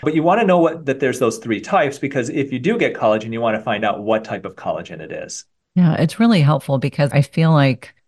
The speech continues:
Speaker 2: one thing that I have been diligent about doing is taking collagen on a daily basis, actually type one, because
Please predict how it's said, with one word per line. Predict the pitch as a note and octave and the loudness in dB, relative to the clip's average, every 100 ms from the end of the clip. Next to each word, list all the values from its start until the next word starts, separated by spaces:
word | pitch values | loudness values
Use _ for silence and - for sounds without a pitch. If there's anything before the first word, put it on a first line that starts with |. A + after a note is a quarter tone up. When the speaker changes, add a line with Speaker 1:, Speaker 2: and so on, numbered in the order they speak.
| - | 2
Speaker 2:
one | E3+ F#3 | 4 6
thing | F#3+ D#3+ | 6 6
that | C#3+ C3+ | 4 4
I | C#3 C#3+ | 4 6
have | D#3 B2 | 4 4
been | C#3 C3 | 2 2
diligent | A#2+ C#3+ C#3+ C#3+ C3+ C3 | 2 2 2 0 0 0
about | B2 A#2+ A#2 B2+ | 0 0 0 0
doing | B2 A#2 A2 C3 D#3 C#3+ - - | 0 2 2 2 0 -4 -12 -2
is | C#3+ C3 A#2+ | 0 0 -4
taking | - C#3+ B2+ B2 | 0 0 2 0
collagen | C#3 B2 B2+ C3+ | 4 4 4 4
on | B2 | 4
a | B2 | 4
daily | B2+ B2 | 2 2
basis, | A#2+ A2+ - A#2 | 2 0 -2 0
actually | B2 - B2+ | -2 2 0
type | - C#3 - | 2 0 0
one, | C3 C3+ B2+ B2+ | 0 2 2 0
because | C3+ C3 - F#3+ D#3+ C3 B2+ C3 | -2 -4 -2 2 4 4 2 -2